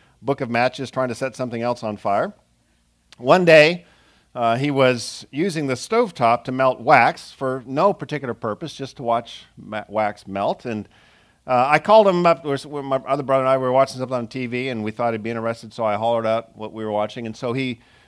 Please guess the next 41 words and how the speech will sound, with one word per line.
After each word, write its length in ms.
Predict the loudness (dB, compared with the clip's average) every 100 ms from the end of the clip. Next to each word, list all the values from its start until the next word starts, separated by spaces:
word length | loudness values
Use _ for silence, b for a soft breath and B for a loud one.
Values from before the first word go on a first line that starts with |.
| -6
turned 200 | -2 4
the 100 | 6
element 280 | 6 4 6
off, 320 | 6 6 2
only 240 | -2 -2
he 140 | -2 -2
missed 320 | -2 -6 -10
it 100 | -6
by 140 | -4
one 320 | -2 -4 -6 -8
click, 500 | -8 -6 -6 _ _ _ _ _ _ _ _ _ -12
and 80 |
he 80 | -8
left 300 | -4 -4 -6
it 80 | -6
on 260 | -4 -6 -8
high. 520 | -10 -6 -6 -8 -16 _ _ _ _ _ _ _
In 140 | -14 -8
just 260 | -8 -8
twenty 300 | -10 -8 -6
minutes, 480 | -4 -4 -6 -10 -14
the 140 | -10 -10
entire 340 | -6 -4 -4
kitchen 460 | -8 -14 -12 -10 -8
burned 380 | -6 -6 -6
and 140 | -8 -8
almost 440 | -10 -8 -8 -10
took 180 | -14 -14
the 100 | -12
whole 380 | -6 -4 -4 -6
house 580 | -10 -10 -12 -16 -20 _ _ _ -12
with 180 | -12 -12
it. 120 | -18
It's, 140 | -18
it's 160 | -18 -14
just 260 | -14 -14 -12
amazing 440 | -8 -8 -8 -12
that 120 | -12
our 80 | -10
house 300 | -10 -10 -12
didn't 260 | -18 -18